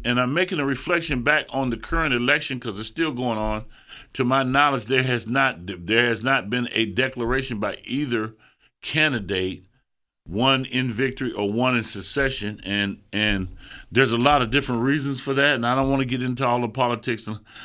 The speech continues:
I'm dealing with this, where it relates to the word, okay? If you look at the book, okay, and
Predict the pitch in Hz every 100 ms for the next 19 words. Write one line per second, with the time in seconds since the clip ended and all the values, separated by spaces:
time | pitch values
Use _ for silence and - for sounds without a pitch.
0 | - - 127 160 139 151 139 135 135 110
1 | - - 110 120 120 101 101 98 135 139
2 | 135 - 113 95 117 123 92 73 - -
3 | - - 87 98 101 92 92 - - -
4 | - - - 160 165 202 185 214 208 170
5 | 151 127 185 160 135 135 - _ - 110
6 | 107 131 110 110 - - _ _ - -
7 | - 131 127 120 117